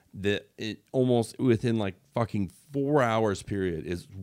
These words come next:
ripped from us till whenever we decide to make this plan again. And that, it, it's that, it, I think it strikes some chord within our inner humanity that we need more human interaction, and we hate, we don't, it's like, fuck, it hits us hard. And we just kinda, like, just sit there as, like, a rock waiting for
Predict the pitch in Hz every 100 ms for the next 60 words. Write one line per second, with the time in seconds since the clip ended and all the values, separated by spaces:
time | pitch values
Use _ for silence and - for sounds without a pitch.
0 | 92 107 135 - 98 82 76 - - -
1 | _ _ _ _ _ _ _ _ _ _
2 | - - - 104 104 92 98 107 101 104
3 | 95 92 82 95 87 87 87 80 90 80
4 | 76 73 - _ _ _ _ - 113 143
5 | - _ 120 - 113 123 120 - 113 -
6 | 107 131 120 - - - 117 117 - 104
7 | 101 - 120 117 101 95 90 98 92 92
8 | 90 95 90 87 90 85 87 98 92 87
9 | 90 85 82 82 82 85 101 101 - 80
10 | - - _ _ 98 90 104 101 90 107
11 | 85 90 85 80 107 101 80 - 104 95
12 | - 85 85 78 80 _ _ - _ 95
13 | 101 92 - 110 92 90 95 98 90 -
14 | 117 104 87 85 80 92 80 80 95 95
15 | 92 82 87 82